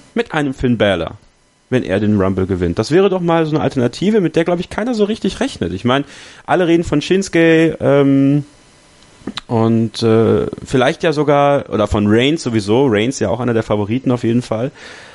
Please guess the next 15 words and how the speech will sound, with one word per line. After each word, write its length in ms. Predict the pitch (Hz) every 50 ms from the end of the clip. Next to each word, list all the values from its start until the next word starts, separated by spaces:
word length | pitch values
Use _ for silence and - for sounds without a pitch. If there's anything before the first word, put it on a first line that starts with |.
| - - -
Aber 120 | 131 120
was 200 | 123 127 - 127
wäre 200 | 135 151 165 185
zum 160 | - - 156
Beispiel, 560 | 143 139 143 156 170 - - 170 160 151 135
wenn 260 | 127 120 123 123 120 113
Lesnar 320 | 104 107 135 - - 151
den 100 | 131 117
Titel 200 | - 131 - 151
verteidigt 500 | - 151 147 - 147 135 139 139 143 -
und 100 | 139 135
Strowman 440 | - - - 160 190 240 330 - 277
den 160 | 180 127 101
Rumble 260 | 95 95 95 95 90
gewinnt? 400 | 90 92 87 82 82 - - -